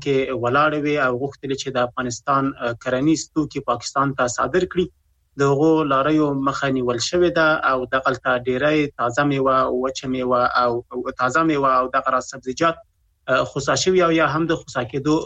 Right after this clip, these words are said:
په حال کې دي چې سوداګر یې زیانمن کړي دي. اه،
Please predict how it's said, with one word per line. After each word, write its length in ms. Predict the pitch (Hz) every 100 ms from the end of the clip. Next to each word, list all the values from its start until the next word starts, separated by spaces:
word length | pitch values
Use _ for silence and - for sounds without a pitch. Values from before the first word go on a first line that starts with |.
| -
په 60 | 135 120
حال 160 | 170
کې 140 | 165 151
دي 60 | 151
چې 80 | 156 135
سوداګر 360 | 131 123 120 135
یې 180 | 143 135 123
زیانمن 360 | 123 131 131 -
کړي 180 | 139 127
دي. 80 | 117 _ _ _ _ _ -
اه، 180 | 147 139